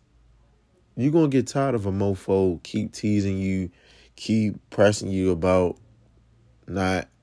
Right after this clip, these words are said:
I mean, keep pressing you like, "Yo, I just scored on you. I just dunked on you." Okay. So when you see him again, you expose that. And then when you beat them, you do the same thing. Taunting actually creates good sportsmanship because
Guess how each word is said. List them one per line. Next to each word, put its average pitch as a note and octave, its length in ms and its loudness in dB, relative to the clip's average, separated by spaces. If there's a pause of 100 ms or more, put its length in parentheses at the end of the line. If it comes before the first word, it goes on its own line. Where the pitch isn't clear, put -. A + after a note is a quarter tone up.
(960)
I - 40 -10
mean, F#2+ 140 -4
keep G#2+ 220 -2
pressing G2+ 300 2
you G2 200 -2
like, E2 240 -6
"Yo, F2 120 0
I E2 120 -2
just E2+ 160 -8
scored F2+ 280 0
on E2+ 140 -6
you. D2+ 80 -8
I D#2+ 60 -6
just D#2+ 180 -8
dunked F2+ 280 -6
on F#2 120 -10
you." - 80 -14 (400)
Okay. A2+ 400 2 (400)
So - 160 -8
when G#2 160 0
you G2+ 80 -2
see A2+ 220 0
him G#2 140 2
again, G2 520 2 (140)
you G#2 160 2
expose G#2 560 0
that. F#2 380 -6
And E2+ 140 -12
then F#2 140 -4
when F#2+ 80 -4
you G#2+ 140 -4
beat G2+ 260 -4
them, F2+ 240 -6
you G2 80 -6
do G2 180 -8
the E2+ 120 -10
same F2 320 -8
thing. F#2 340 -10 (800)
Taunting D#3 420 0
actually A2 420 0
creates G2+ 340 -2
good G2+ 200 -2
sportsmanship F#2 800 -4
because E2 600 -6